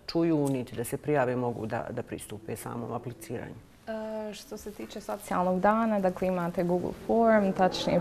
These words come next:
Speaker 2: prijavu na koju se možete prijaviti i također i odabrati radno mjesto gdje biste vi voljeli lično raditi. A pored toga, svakako mislim da se trebaju priključiti našem lokalnom timu,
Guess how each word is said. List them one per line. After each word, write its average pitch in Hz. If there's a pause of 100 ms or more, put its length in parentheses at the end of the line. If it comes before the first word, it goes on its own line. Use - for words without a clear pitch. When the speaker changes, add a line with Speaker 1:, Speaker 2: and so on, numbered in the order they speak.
Speaker 2:
prijavu 165
na 170
koju 165
se 185
možete 180
prijaviti 208
i 185
također 175
i 165
odabrati 170 (340)
radno 180
mjesto 175
gdje 175
biste 175
vi 180
voljeli -
lično 175
raditi. 226 (280)
A 190
pored 196
toga, 196
svakako 185
mislim 185
da 170
se 175
trebaju 175 (140)
priključiti 175
našem 175
lokalnom 175
timu, 240